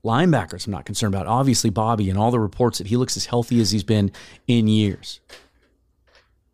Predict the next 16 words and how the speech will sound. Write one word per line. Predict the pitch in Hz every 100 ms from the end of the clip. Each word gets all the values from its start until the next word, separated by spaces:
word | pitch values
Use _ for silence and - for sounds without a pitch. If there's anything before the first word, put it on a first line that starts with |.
| _ _ _ _ _ _ _ _ _ _ _ - -
There's | 131 113
something | - 120 127 131
about | 110 101
when | 104
I | 95
start | - 104 101
doing | - 113 107
my | 98
show | - 98
lately | 95 92 101
that | 92
gets | 90 104
Butch | - 110 101 -
really | 95 104 107 104
fired | 95 98 92 98
up, | 95